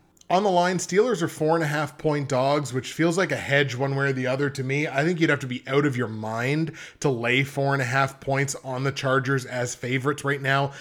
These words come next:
against almost anybody in the league. And it's not that they're bad.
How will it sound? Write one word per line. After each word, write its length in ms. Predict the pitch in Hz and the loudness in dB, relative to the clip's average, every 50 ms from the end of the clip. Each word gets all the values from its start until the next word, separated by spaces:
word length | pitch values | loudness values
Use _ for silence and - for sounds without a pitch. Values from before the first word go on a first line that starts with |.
| - - - | -14 -8 -8
against 380 | 139 135 147 147 143 - - | -2 0 2 2 0 -2 -6
almost 420 | - 143 151 151 147 147 139 139 - - | -4 -4 -2 -2 -2 -2 -4 -6 -12 -14
anybody 520 | 127 123 123 147 156 139 160 165 165 165 | -12 -6 -2 -2 0 2 4 4 4 2
in 120 | 175 175 175 | 2 2 0
the 100 | 175 175 | 0 0
league. 340 | 175 175 190 214 196 208 - - | 0 0 -2 -2 -4 -6 -6 -6
And 160 | 156 156 160 | -4 -4 -4
it's 180 | 156 - - | -4 -4 -4
not 320 | 151 160 165 190 185 - - | -2 -2 -2 -2 -4 -6 -8
that 160 | 185 180 156 | -8 -8 -4
they're 140 | 160 180 170 | -4 -4 -4
bad. 760 | 139 117 - 147 175 202 196 156 135 131 143 151 175 - | -4 -2 -2 0 0 0 0 -2 -2 -4 -4 -6 -8 -10